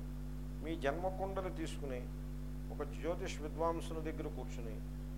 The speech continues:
మీ భవిష్యత్తు, రాబోయే సంవత్సరం, ఆ మూడు సంవత్సరాలు, ఐదు సంవత్సరాల గురించి చర్చ చేస్తున్నారు. "ఇదిగో ఈ గ్రహం ఎక్కడుంది, దీని ప్రభావం ఆ గ్రహం మీద ఎలా ఉంది,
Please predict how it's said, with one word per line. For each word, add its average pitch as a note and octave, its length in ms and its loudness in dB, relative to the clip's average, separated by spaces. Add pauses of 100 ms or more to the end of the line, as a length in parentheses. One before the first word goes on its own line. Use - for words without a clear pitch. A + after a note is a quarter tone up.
(320)
మీ D#3 60 0
భవిష్యత్తు, D3+ 600 0
రాబోయే D#3+ 460 6
సంవత్సరం, D3 760 -2 (160)
ఆ A#2+ 60 0 (100)
మూడు C#3+ 140 -2
సంవత్సరాలు, C#3+ 600 2
ఐదు C#3+ 180 4
సంవత్సరాల C#3 480 0
గురించి D3 440 -2 (440)
చర్చ C#3 360 0
చేస్తున్నారు. - 440 -2 (920)
"ఇదిగో C3 180 0
ఈ C3+ 200 0
గ్రహం B2+ 220 0
ఎక్కడుంది, B2+ 440 -2 (600)
దీని C3+ 140 0
ప్రభావం C3 560 2
ఆ B2+ 60 8
గ్రహం B2 380 2
మీద C3 160 2
ఎలా B2+ 180 6
ఉంది, C3 300 0